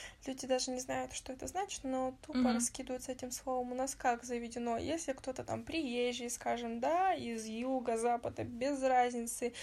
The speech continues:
Speaker 1: немного, э, по культурной стадии чуть ниже нас, мы сразу такие: «А, он мамбет,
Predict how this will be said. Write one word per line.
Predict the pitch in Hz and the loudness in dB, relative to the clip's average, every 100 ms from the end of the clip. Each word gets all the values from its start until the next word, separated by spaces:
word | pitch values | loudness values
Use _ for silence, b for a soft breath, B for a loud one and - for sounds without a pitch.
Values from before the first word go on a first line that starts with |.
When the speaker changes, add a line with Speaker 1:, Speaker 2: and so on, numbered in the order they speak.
| B B - | B B 2
Speaker 1:
немного, | 277 277 277 247 226 233 B B - | 4 8 6 8 4 2 B B 0
э, | 247 240 240 | 4 4 2
по | 262 | -2
культурной | 254 285 262 294 277 240 240 | -2 -4 2 2 4 2 0
стадии | - - 262 254 240 - 233 226 | 0 2 2 2 0 -4 -6 -6
чуть | - - 254 240 - | -6 -4 -2 -4 -2
ниже | 247 247 349 403 359 | 0 2 2 0 2
нас, | 254 247 | 2 2
мы | 254 | 0
сразу | 254 262 240 - | 0 -2 -4 -6
такие: | - - | -8 -4
«А, | 285 320 359 339 | -2 2 2 2
он | 269 285 | 2 2
мамбет, | 269 262 247 240 302 381 392 | 2 2 0 -2 -2 0 0